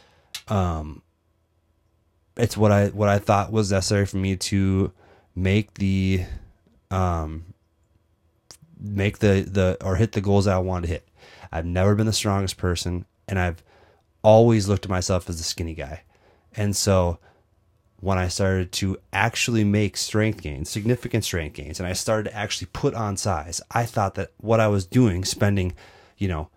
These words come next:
up to two hours a workout and recording every single thing I put in my mouth, was what I needed to continue to do in order to,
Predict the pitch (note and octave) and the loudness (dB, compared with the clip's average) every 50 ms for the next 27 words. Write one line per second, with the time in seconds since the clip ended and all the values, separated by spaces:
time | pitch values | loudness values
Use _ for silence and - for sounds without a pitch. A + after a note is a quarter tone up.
0 | _ _ _ _ _ _ _ _ _ - A2 G2+ - F#2+ - - - A#2 G#2+ F#2+ | _ _ _ _ _ _ _ _ _ -8 -8 -6 -6 -8 -8 -2 0 0 0 2
1 | F2+ F#2 F#2 F2+ F2+ E2+ D#2+ - - - _ _ _ _ _ _ - F2 F2 G#2+ | 2 0 0 -2 -2 -4 -6 -8 -8 -10 _ _ _ _ _ _ -12 -8 -2 0
2 | B2 C3+ C3 - G2 F2 D#2+ D#2+ D#2+ - _ - - F2+ F2+ F2 F2 F2 E2 E2 | 0 0 0 -2 -4 -4 -4 -4 -6 -10 _ -10 -8 -6 -6 -6 -6 -6 -8 -8
3 | E2 - - - - - _ _ _ _ _ _ _ _ _ - G2+ F#2+ G#2+ - | -10 -10 -12 -14 -18 -20 _ _ _ _ _ _ _ _ _ -16 -10 -10 -8 -8
4 | - - - B2+ A#2+ A#2 G#2+ G2 F#2+ - - - A2+ A#2+ A2 G#2 G#2 G#2 G2 - | -8 -4 -2 0 2 2 2 0 -4 -6 -8 -6 -4 -4 -4 -2 -4 -4 -2 -4
5 | A2+ G2+ G2 F#2 - - - A2+ G2+ F#2+ D#2+ D#2 D#2+ - - C3 - F#2+ F#2 F2 | -4 -4 -6 -6 -8 -6 -6 -4 -4 -4 -4 -8 -10 -8 -6 -6 -6 -4 -6 -6
6 | E2 E2+ G2 A#2+ G#2 D#2+ E2 - - - G#2+ A2+ G#2+ G#2 G#2 A#2 A2 G#2+ G2+ F#2+ | -6 -4 -2 -4 -4 -4 -6 -12 -12 -2 0 0 0 2 2 2 2 2 0 -2
7 | F#2+ G2 G#2 A2 A2+ A2+ A2 G2 F#2 - - G2 - _ - - E3+ F#3 G3 D#3 | -4 -4 -4 -2 -2 -2 -4 -6 -8 -10 -12 -14 -14 _ 4 6 6 6 2 0
8 | A2 F#2+ E2 D2+ - E2 D#2+ E2+ - - G#2+ G#2+ E2+ G2 G#2+ G2+ F#2+ F#2 - - | 0 -2 -4 -6 -10 -10 -12 -12 -10 -8 -8 -8 -6 -6 -4 -2 -2 -2 -4 -6
9 | - G#2+ G2+ F#2+ F2+ E2+ | -4 -4 -2 -2 -4 -6